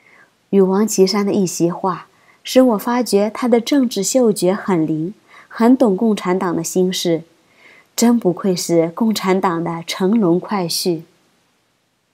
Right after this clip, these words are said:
何为林这句话可圈可点，可做多重联想。比起太子来，驸马王岐山的人脉资源更广，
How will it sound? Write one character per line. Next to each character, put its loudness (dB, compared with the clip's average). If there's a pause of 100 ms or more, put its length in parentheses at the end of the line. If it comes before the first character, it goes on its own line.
(920)
何 4
为 2
林 0
这 -2
句 0
话 -8
可 -6
圈 -4
可 -4
点， -6 (460)
可 4
做 0
多 0
重 -2
联 -4
想。 -10 (2250)
比 2
起 0
太 -4
子 -8
来， -10 (260)
驸 2
马 2
王 0
岐 0
山 0
的 2
人 2
脉 -4
资 0
源 2
更 -2
广， -6